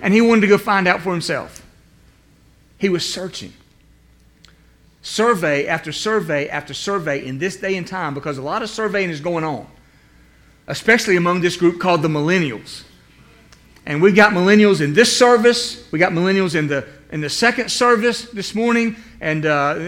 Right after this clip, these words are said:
mi-, with millennials all over the place. That's that group that, that's about thirty-five and younger.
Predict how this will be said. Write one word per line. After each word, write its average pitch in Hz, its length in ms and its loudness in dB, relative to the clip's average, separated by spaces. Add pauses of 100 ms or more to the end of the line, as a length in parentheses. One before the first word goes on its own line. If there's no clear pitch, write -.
mi-, 180 180 -6
with 202 180 2
millennials 233 340 2
all 214 220 6
over 220 160 6
the 190 80 0
place. 135 320 -2
That's 208 160 0
that 214 160 2
group 220 260 0
that, 202 360 -2
that's 196 220 -2
about 190 260 -2
thirty-five 220 600 4
and 190 140 4
younger. 185 480 4